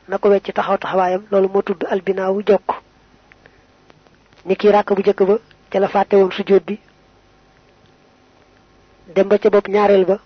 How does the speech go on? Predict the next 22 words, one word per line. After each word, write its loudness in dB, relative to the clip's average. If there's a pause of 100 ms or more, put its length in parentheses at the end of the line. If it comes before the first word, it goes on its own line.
(120)
baru 4
koo 4
ba 2
siggi, -6 (300)
door 4
a 0
fàttaliku -2
ne -4 (1160)
ràkkaam 0
bu 0
njëkk 0
kat 2 (1080)
fàtte 0
woon 6
na -2
ci -2
ab 0
sujjóot. 0 (360)
Kon -12
day -4
jàpp 2
ne -4